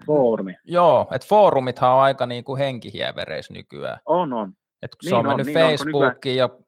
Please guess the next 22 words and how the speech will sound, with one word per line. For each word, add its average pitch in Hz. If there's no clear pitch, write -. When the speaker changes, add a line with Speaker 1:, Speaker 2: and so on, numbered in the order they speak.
Speaker 2:
niinku 135
Speaker 1:
Kyllä, 139
Speaker 2:
someen 131
ja 123
Speaker 1:
Instagramiin. 117
Speaker 2:
komment-, -
joo. 123
Ja -
sit, 135
mut 160
se 185
on 175
tavallaan, 185
se 185
on 175
surkea, 170
et 127
kun 131
esimerkiksi 156
Facebookissa 156
on 135
niinku, 139